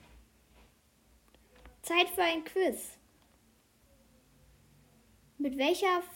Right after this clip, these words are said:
Folge hat dein Publikum am meisten interagiert? Äh, Folge zwanzig Redstone, Folge fünfzehn vierhundert Wiedergaben Special oder Folge siebzehn Stumbleguys. Ich würd sagen, Folge zwanzig Redstone.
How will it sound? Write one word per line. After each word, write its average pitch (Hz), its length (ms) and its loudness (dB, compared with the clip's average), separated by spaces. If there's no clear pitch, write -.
Folge 320 500 0
hat 294 200 -4
dein 262 320 0
Publikum 320 540 -2
am 269 120 0
meisten 269 400 -4
interagiert? 262 880 -6
Äh, 240 160 -4
Folge 247 380 -2
zwanzig 254 480 -6
Redstone, 359 680 -2
Folge 269 520 -2
fünfzehn 311 680 -2
vierhundert 269 460 0
Wiedergaben 247 540 -4
Special 269 640 -4
oder 277 400 -2
Folge 262 360 -4
siebzehn 262 560 -4
Stumbleguys. 208 880 -8
Ich - 140 -20
würd 302 180 -2
sagen, 277 400 0
Folge 254 340 -6
zwanzig 233 460 -8
Redstone. 208 640 -8